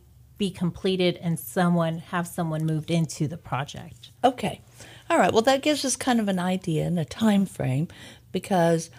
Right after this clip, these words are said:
Speaker 2: you know, I'm sure there are many out there in the public who are thinking, "Hey, what could I do to help?" Because this
Speaker 1: Yeah,
Speaker 2: is such a
Speaker 1: exactly.
Speaker 2: great and generous community.
Speaker 1: Exactly.
Speaker 2: Um, so from your perspective,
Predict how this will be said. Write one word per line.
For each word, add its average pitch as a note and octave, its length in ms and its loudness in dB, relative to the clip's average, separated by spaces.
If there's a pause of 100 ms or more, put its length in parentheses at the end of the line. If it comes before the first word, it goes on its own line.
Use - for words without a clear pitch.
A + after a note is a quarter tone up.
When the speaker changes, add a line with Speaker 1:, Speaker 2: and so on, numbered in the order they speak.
(280)
Speaker 2:
you A4+ 100 -2
know, D4 100 0
I'm C#4+ 160 2
sure C4+ 240 -2
there B3 100 2
are G#3+ 40 0
many G#3+ 300 0
out G3 200 -4
there F#3+ 160 0
in F3+ 100 0
the E3+ 80 -2
public F3 580 -4
who E3+ 100 -4
are D#3+ 60 -2
thinking, F#3 400 -4
"Hey, C#4+ 340 -6
what - 140 -6
could G#3+ 140 -2
I G3+ 140 0
do D#3+ 160 -2
to D3 80 -4
help?" - 360 -8
Because - 280 -2
this G#3 160 0
Speaker 1:
Yeah, G3+ 60 -4
Speaker 2:
is F#3 60 -2
such G3+ 300 0
a F3+ 40 2
Speaker 1:
exactly. F#3+ 220 -2
Speaker 2:
great E3+ 440 4
and D#3 140 -2
generous D3 500 -2
community. - 680 -4 (140)
Speaker 1:
Exactly. F#3 680 -10
Speaker 2:
Um, C#3+ 500 2 (960)
so - 260 -2
from G#3+ 300 0
your A#3 220 0
perspective, D#3 920 -4